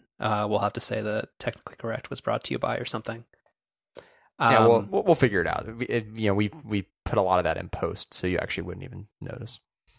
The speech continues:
Speaker 1: Oh, yeah, yeah. It is weird where s-, a lot of shows, the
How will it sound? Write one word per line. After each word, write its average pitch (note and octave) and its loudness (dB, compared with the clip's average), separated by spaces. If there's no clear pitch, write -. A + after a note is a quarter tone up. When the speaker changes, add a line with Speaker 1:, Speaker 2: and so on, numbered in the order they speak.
Speaker 1:
Oh, G3 6
yeah, F#3 6
yeah. D3+ 6
It A3+ 0
is D4+ 2
weird F#3+ 4
where C3 2
s-, - 0
a C3 4
lot A#2+ 4
of G#2+ 0
shows, A2 2
the A2+ 2